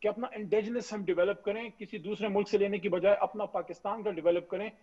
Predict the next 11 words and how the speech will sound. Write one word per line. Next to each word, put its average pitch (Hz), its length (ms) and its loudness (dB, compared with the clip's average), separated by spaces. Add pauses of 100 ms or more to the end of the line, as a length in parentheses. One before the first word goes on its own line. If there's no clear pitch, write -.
(220)
तो 202 180 -2
इन 277 220 -2
चीजों 247 300 0
पे 214 100 6
इंशाल्लाह 214 320 4
काम 208 260 0
हो 208 140 -2
रहा 226 100 -4
है 240 160 -4
और 196 220 -4
हम 214 120 -8